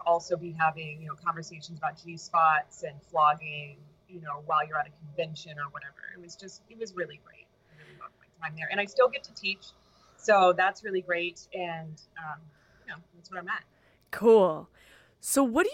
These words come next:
Speaker 2: you do when you're not at the Pleasure Chest? Or I guess I should say, what have you been getting up to when, you know, since you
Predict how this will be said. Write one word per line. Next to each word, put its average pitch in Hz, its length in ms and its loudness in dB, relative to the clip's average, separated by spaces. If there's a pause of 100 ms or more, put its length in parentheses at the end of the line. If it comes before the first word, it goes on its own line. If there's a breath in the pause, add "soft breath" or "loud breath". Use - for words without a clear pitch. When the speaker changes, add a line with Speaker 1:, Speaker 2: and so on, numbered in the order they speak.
Speaker 2:
you 262 60 0
do 214 800 4
when 190 400 4
you're 190 240 4
not 190 460 6
at 202 160 2
the 175 80 -2
Pleasure 170 320 -4
Chest? 175 420 0
Or 190 100 6
I 180 60 6
guess 180 260 0
I 180 100 2
should 175 220 -6
say, 175 520 2 (260 soft breath)
what 190 320 6
have 180 240 4
you 185 160 -2
been 180 380 4
getting 175 320 4
up 214 180 4
to 180 600 4
when, 175 500 0
you 196 160 4
know, 156 120 0
since 220 460 4
you 170 580 2